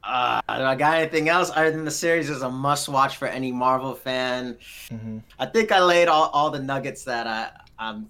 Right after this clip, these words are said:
Speaker 1: feeling at the end of the episode. I do lo-, I really like the episode. I do
Speaker 2: Mm-hmm.
Speaker 1: really like the series.
Speaker 2: Yeah.
Speaker 1: And I do think Wanda has upgraded herself to be one of the top and most fearsome characters. Oh, I did wanna say that, um, Wanda and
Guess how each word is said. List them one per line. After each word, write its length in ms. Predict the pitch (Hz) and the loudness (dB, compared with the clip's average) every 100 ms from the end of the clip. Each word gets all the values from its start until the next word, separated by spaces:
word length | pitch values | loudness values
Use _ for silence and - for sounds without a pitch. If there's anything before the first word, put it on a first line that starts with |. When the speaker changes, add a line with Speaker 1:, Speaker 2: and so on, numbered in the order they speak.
| - | -10
Speaker 1:
feeling 280 | 127 117 | -6 -6
at 180 | 110 104 | -6 -6
the 80 | - | -8
end 100 | 104 | -12
of 60 | 95 | -12
the 40 | |
episode. 440 | - 98 - 101 117 | -14 -16 -12 -8 -6
I 80 | |
do 180 | 139 190 | -2 0
lo-, 140 | 190 - | 0 -2
I 60 | 143 131 | -4 -8
really 180 | 131 151 | -4 0
like 180 | 147 139 | 0 -2
the 60 | 117 | -6
episode. 580 | - 123 127 123 120 110 _ - | -6 -6 -4 -4 -4 -10 _ -10
I 60 | 110 | -6
do 160 | 120 | -4
Speaker 2:
Mm-hmm. 80 | 113 | -4
Speaker 1:
really 160 | 117 113 | -6 -6
like 180 | 110 | -6
the 60 | - | -8
series. 760 | - 120 113 113 113 113 - - | -8 -6 -4 -6 -8 -10 -16 -12
Speaker 2:
Yeah. 260 | 123 110 120 | -10 -10 -12
Speaker 1:
And 560 | 95 143 104 98 95 95 | -12 -10 -8 -8 -10 -10
I 140 | 104 110 | -8 -6
do 400 | 117 123 120 113 | -6 -6 -6 -8
think 240 | 117 107 | -8 -8
Wanda 460 | 113 107 110 104 98 | -8 -6 -6 -6 -8
has 320 | 104 98 92 104 | -8 -10 -12 -14
upgraded 420 | - 104 98 92 | -12 -10 -12 -12
herself 400 | 104 - 101 - | -14 -10 -10 -10
to 80 | 90 | -18
be 260 | 95 95 | -14 -14
one 220 | 92 101 98 | -12 -12 -12
of 80 | 92 | -14
the 260 | 113 117 113 | -12 -12 -12
top 400 | - 117 110 - | -2 0 0 -4
and 100 | 101 | -16
most 300 | 101 107 - | -12 -12 -12
fearsome 540 | 113 107 - 107 101 98 - - - - | -12 -10 -10 -12 -14 -18 -20 -20 -20 -18
characters. 400 | - 104 104 110 - | -8 -8 -8 -10 -4
Oh, 120 | 202 | 0
I 80 | 175 | 2
did 160 | 202 | 2
wanna 160 | 202 180 | 0 0
say 220 | - 156 | -2 -2
that, 360 | 143 127 - - - - - | 0 -2 -2 -12 -20 -20 -8
um, 480 | 117 110 104 101 - - - - | -4 -4 -6 -12 -20 -20 -20 -20
Wanda 680 | 110 120 165 226 220 190 170 | -8 2 4 4 2 0 0
and 560 | 143 147 147 139 131 127 | -2 -4 -2 -4 -6 -10